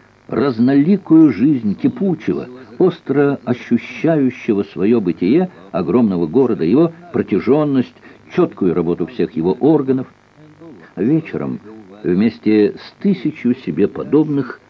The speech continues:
он ужинал в одном из роскошных, хотя и довольно безвкусных заведений в западной части города. Выбор блюд был неслыханно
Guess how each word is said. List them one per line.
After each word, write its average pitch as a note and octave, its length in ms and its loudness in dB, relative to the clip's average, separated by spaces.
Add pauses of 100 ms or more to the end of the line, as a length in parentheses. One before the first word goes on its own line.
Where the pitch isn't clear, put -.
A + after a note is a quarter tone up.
(260)
он F3 200 2
ужинал D3 560 2
в G#2 80 0
одном G2+ 380 0
из D#2+ 100 -4
роскошных, D3 720 -2
хотя - 300 -4
и - 80 -4
довольно E2+ 420 0
безвкусных F2 840 -4
заведений E3 480 -2 (240)
в D#2 120 -10
западной E2 460 -4
части - 360 -6
города. C#2+ 460 -4 (520)
Выбор D#3+ 460 2
блюд E3 340 2
был E2 420 -2
неслыханно G2 760 -4